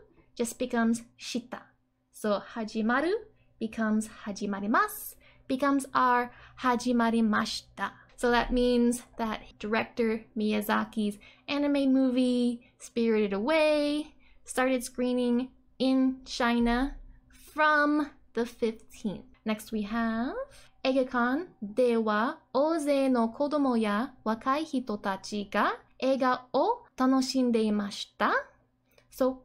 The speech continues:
eigakan, if you noticed, you do, we have our eiga, which means movie, and then we're adding this kan here, which makes it movie theater. And this day here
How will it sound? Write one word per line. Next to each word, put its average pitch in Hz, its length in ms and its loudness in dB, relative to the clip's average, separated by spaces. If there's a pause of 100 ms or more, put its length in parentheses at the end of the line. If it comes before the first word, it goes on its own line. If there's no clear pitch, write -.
eigakan, 294 680 -2 (220)
if 226 160 -8
you 226 80 0
noticed, 240 1200 0 (160)
you 208 120 -8 (120)
do, 285 220 -6
we 233 100 -4
have 220 580 0
our 214 360 -4
eiga, 262 560 0
which 247 200 -6
means 226 260 0
movie, 254 720 0 (200)
and 233 100 0
then 240 80 0
we're 233 160 0
adding 240 260 0
this 214 140 -4
kan 440 420 -6
here, 294 420 -2
which 262 200 -8
makes 254 220 -2
it 262 140 -6
movie 233 560 0 (200)
theater. 240 460 0 (220)
And 240 180 2
this 233 160 2
day 240 400 0
here 247 360 0